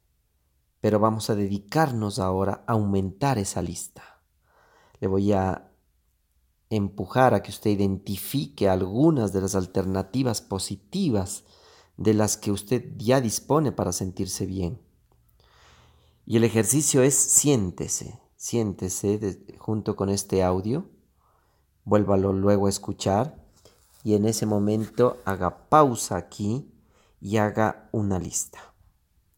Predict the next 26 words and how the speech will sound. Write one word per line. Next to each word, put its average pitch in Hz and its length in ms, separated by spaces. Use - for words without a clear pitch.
Anote 110 440
una 110 140
lista, 110 340
escriba 117 960
de 101 140
las 98 200
cosas - 500
que - 140
habitualmente 110 1000
usted 98 420
hace 131 640
o 98 140
haría 123 340
para 107 180
cambiar 101 360
la 117 100
forma 113 300
en 98 80
que 98 120
se - 120
sienta. - 580
Mientras 117 640
está - 360
haciendo 123 300
esa 110 140
lista, 117 640